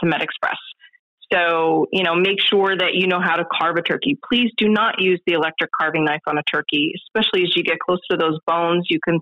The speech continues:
sliver those bones. They can get lodged in people's esophagus. Um, that is not a pleasant trip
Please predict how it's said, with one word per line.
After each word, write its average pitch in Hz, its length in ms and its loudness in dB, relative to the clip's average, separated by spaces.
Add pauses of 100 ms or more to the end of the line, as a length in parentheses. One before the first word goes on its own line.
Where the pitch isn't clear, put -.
sliver 185 260 2
those 165 260 0
bones. 165 380 0
They 160 120 0
can 156 180 -2
get 143 200 -2
lodged 156 420 0
in 156 180 0
people's 160 260 -2
esophagus. 139 540 -4 (640)
Um, 151 600 2
that 147 200 0
is 156 140 0
not 165 480 4
a 165 60 -2 (120)
pleasant 165 460 0 (160)
trip - 160 -2